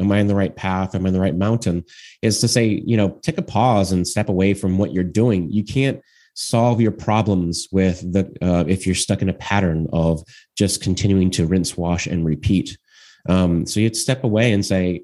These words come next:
"Is it, is it the job I'm in?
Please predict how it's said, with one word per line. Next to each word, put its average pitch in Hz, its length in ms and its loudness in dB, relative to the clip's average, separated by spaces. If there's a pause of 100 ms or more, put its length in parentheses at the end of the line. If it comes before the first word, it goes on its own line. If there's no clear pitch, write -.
"Is 104 200 0
it, 110 280 0 (420)
is 120 160 0
it 120 200 0
the 110 80 0
job 110 480 2
I'm 98 100 4
in? 104 460 0